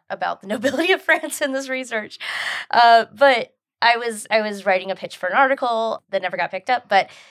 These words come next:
was about Opera Philadelphia, that they're, they're doing a show about the, sh-, uh, not about, they're doing one of the Chevalier's operas. And I was like, "I don't know how to say his name correctly,"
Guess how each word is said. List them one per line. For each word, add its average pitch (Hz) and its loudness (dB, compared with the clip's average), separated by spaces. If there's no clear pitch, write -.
was 196 -16
about 185 2
Opera 196 -2
Philadelphia, 180 -2
that 165 -10
they're, 160 -10
they're 185 -6
doing 180 -4
a 160 -8
show 170 2
about 160 -8
the, 180 -16
sh-, - -18
uh, 180 0
not 180 -6
about, - -12
they're 156 -14
doing 165 -12
one 156 -12
of 151 -20
the 160 -18
Chevalier's - -16
operas. - -8
And 175 -2
I 170 0
was 180 -10
like, 165 -8
"I 185 -4
don't 180 -8
know 196 -4
how 180 -4
to 165 -8
say 165 -10
his 165 -16
name 269 -12
correctly," - -12